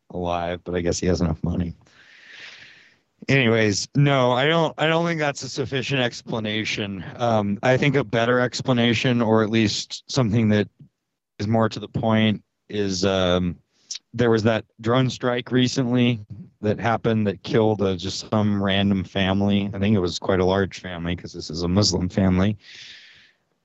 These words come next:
Uh, and the New York Times itself, uh, gave heavy, heavy, heavy coverage to it. If you remember this, it was, uh, shortly after the,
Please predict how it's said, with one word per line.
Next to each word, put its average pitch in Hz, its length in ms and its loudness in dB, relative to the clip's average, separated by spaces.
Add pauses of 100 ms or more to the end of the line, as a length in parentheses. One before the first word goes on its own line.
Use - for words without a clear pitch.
(140)
Uh, 85 280 2
and 127 200 4
the 117 80 4
New 120 100 4
York 143 300 2
Times 139 440 -2
itself, 143 600 -2 (500)
uh, 110 220 -6
gave 110 260 0
heavy, 107 340 -2
heavy, 147 260 0
heavy 131 340 -2
coverage 117 580 -2
to 139 240 4
it. 98 160 -2 (720)
If 98 140 -6
you 107 80 2
remember 110 360 2
this, 120 460 0 (160)
it 107 120 -2
was, 98 340 0
uh, 95 160 2
shortly 110 480 0
after 110 480 0
the, 104 220 2